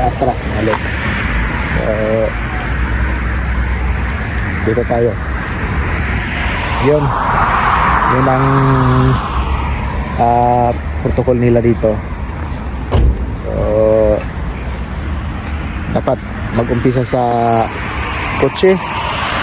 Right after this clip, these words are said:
bago sa heavy, um,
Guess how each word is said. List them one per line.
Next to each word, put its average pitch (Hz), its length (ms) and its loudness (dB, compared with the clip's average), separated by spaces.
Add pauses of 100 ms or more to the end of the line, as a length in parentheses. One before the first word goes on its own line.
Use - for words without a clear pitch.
(1500)
bago 123 320 2
sa 131 160 2 (2750)
heavy, 139 320 4
um, - 640 -2